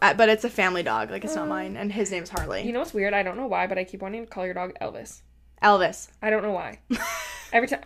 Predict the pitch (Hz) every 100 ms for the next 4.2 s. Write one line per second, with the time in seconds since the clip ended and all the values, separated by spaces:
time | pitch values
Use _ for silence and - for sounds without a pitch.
0 | - 226 214 208 220 220 190 190 202 214
1 | 220 220 226 - 294 - - - _ _
2 | - - _ - 370 359 349 - - 349
3 | - - 240 214 202 220 220 202 185 170
4 | 175 208